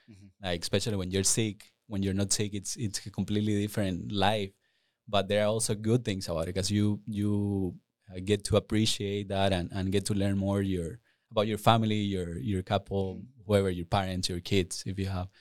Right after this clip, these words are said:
Speaker 2: And, um, I think I appreciate that a lot. And I think at the end of the year, we sum it up with a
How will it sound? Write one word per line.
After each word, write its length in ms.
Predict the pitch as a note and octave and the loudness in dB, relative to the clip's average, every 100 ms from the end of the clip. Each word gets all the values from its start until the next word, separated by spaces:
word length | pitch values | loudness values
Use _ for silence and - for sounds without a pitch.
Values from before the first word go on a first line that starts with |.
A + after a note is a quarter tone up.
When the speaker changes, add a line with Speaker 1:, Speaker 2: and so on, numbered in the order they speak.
| _ _ _ _ - | _ _ _ _ 0
Speaker 2:
And, 580 | F#2+ F#2 F2 E2+ D#2+ - _ _ _ _ _ _ - | 2 4 2 0 -4 -8 _ _ _ _ _ _ -8
um, 640 | F#2+ F#2 F2 A#1+ A#2+ A#2 - _ - | -4 -4 -6 -8 -8 -10 -16 _ -6
I 80 | |
think 160 | G2+ G#2+ | -2 0
I 40 | |
appreciate 600 | A2 G#2 A2 A2 - G#2+ G2+ | 0 0 0 2 0 -2 0
that 140 | G2+ | 2
a 60 | G2 | 4
lot. 320 | F#2+ G2 G#2 | 4 4 4
And 160 | F#2+ F#2+ | 2 2
I 100 | F#2 | 0
think 360 | - G2 F#2+ - | 0 0 0 -2
at 120 | G2 | -2
the 100 | G2 | 0
end 80 | G2+ | 0
of 120 | G2 | 0
the 160 | G2+ F2+ | -2 -2
year, 440 | F#2 G2 G2+ G2 | 0 0 2 2
we 180 | F#2 F#2+ | 0 0
sum 300 | F#2+ G#2+ G2+ | 0 0 -2
it 100 | G2 | 0
up 220 | F#2 F#2+ - - | 0 0 -4 -18
with 200 | G#2+ F#2 | -8 -4
a 400 | F2 E2 F#2+ A2+ | -4 -6 -8 -14